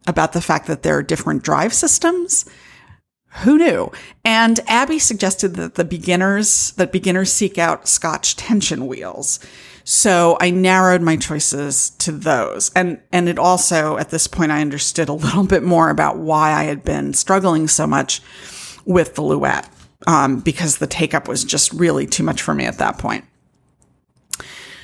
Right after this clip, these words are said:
So, um, you know, it's the, it's the summer. I'm thinking about buying a wheel. And, um, but I don't really make a move. There aren't,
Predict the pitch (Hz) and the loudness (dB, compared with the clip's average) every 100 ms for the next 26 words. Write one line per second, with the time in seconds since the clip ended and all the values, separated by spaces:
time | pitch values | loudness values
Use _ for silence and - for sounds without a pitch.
0 | - - - - 254 240 233 240 233 - | -20 -8 -2 2 2 4 2 2 -2 -8
1 | - 220 214 214 214 - - 254 202 190 | -4 0 0 0 -4 -8 -2 0 2 0
2 | 254 214 - - 262 - 247 - - 277 | -2 -2 -2 -2 -6 -6 -6 -4 -2 0
3 | - - 175 165 165 165 170 165 165 165 | 2 2 0 0 0 0 0 0 0 -2
4 | - 175 180 180 175 170 170 170 170 165 | -2 0 2 0 -2 -4 -4 -2 -2 -2
5 | 160 151 156 156 147 143 147 - - - | -2 -4 -4 -6 -6 -6 -8 -10 -20 -20
6 | - - _ - 196 190 185 185 190 - | -20 -20 _ 0 2 4 4 2 0 -2
7 | - - 175 165 165 165 165 190 180 202 | -4 -2 0 2 0 0 0 2 2 2
8 | 220 220 208 202 180 175 160 156 156 156 | 2 2 2 2 2 4 2 2 0 2
9 | 156 156 151 151 - - 175 - 160 160 | 2 2 0 -2 -6 -2 -2 0 0 2
10 | 160 - - - | 0 0 -2 -2